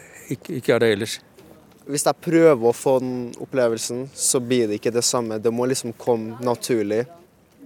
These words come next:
Speaker 2: Jeg venter på at, eh, den nirvana-følelsen skal komme. Du føler deg litt som et barn, egentlig.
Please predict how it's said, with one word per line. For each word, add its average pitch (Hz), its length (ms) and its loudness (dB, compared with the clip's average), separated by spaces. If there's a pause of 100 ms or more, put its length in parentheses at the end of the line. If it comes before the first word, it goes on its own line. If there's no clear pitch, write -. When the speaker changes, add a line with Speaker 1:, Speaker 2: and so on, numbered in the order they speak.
Speaker 2:
Jeg 131 100 2
venter 139 280 0
på 113 380 2
at, - 280 -10
eh, 101 320 -4 (760)
den 107 220 -6
nirvana-følelsen 110 840 0
skal 107 180 -6
komme. 110 260 -8 (600)
Du 143 40 -10
føler 160 260 6
deg 151 100 6
litt 156 80 0
som 165 140 -2
et 135 120 -2
barn, 143 220 6
egentlig. 147 500 -2